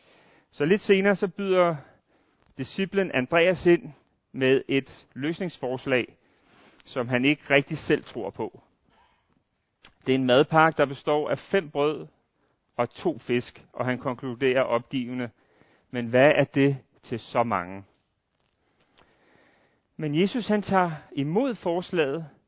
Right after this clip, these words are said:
og så beder han disciplene om at organisere de her fem tusind mennesker, få dem sat ned i nogle grupper,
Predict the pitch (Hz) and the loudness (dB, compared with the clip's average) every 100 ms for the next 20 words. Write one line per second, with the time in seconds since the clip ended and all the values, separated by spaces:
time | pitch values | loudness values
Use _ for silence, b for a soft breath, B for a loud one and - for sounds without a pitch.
0 | _ _ _ - - 196 - 185 185 180 | _ _ _ -14 -8 -6 2 2 2 -2
1 | 165 208 208 208 196 190 180 - 143 131 | -4 -4 -6 -4 -4 -4 -4 -2 -2 -2
2 | 147 - 131 131 127 120 185 180 156 151 | -4 -2 -2 -2 -4 -4 -2 0 -2 -6
3 | _ _ 131 135 127 156 123 - 123 151 | _ _ -6 -4 -4 -6 -10 -12 -14 -10
4 | 117 101 - 123 120 123 113 - 139 - | -8 -8 -8 -8 -8 -10 -10 0 0 0
5 | 147 120 123 107 101 - 175 202 | -4 -6 -8 -14 -16 -8 -4 -4